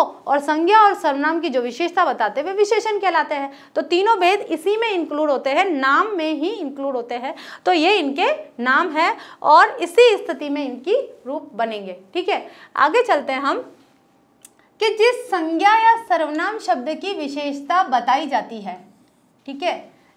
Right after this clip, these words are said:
जिस भी संज्ञा या सर्वनाम की, मान लीजिए राम, ठीक है, या वह,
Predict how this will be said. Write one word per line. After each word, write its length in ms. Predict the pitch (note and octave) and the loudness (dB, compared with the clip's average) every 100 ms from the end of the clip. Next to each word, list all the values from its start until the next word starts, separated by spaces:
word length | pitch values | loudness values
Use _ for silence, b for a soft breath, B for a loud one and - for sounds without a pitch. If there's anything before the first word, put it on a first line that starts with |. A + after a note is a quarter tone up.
| A3 | -10
जिस 280 | A#3+ F4 D#4+ | -8 -6 -2
भी 100 | A4 | 0
संज्ञा 540 | B4 G4 B3+ B3 C#4 | 0 -4 -6 -4 -2
या 180 | D4+ D#4 | 0 -2
सर्वनाम 500 | D#4 A3+ G#3+ G#3+ G#3 | -4 -8 -8 -12 -14
की, 400 | G#3 E4 A4 - - B3 | -8 -6 -6 -10 -10 -2
मान 180 | D4+ E4+ | 0 0
लीजिए 320 | E4 C4+ C#4 | -2 -4 -2
राम, 460 | A3+ A#3+ D#4 F#4+ - - - _ - - _ _ _ _ - - | -2 0 -2 -6 -16 -20 -20 _ -20 -20 _ _ _ _ -20 -10
ठीक 180 | D#4 G4 | -6 -4
है, 240 | E4 - - - - | -6 -8 -18 -18 -6
या 160 | C4+ F4+ | -2 0
वह, 440 | D#4 D#4+ B3 | 2 2 2